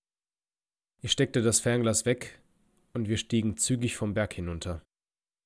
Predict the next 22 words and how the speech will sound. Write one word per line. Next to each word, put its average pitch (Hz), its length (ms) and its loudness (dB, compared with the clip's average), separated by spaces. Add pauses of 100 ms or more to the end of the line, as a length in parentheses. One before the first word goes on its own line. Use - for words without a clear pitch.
(680)
Wir 101 100 -2
mussten 117 280 4
uns 107 160 2
beeilen. 92 460 0 (920)
Wenn 104 240 0
das 127 200 6
Mädchen 143 440 6
eine 120 260 4
Zukunft - 580 0
haben 107 240 2
sollte, 110 560 2 (760)
musste 160 360 4
ich 139 140 4
es 135 240 2
zu - 160 2
einem 120 320 4
dieser 120 240 4
Transporter 113 600 0
bringen. 87 340 -8 (1040)
Und 98 200 -4
zwar 107 320 4
schnell. 95 480 -2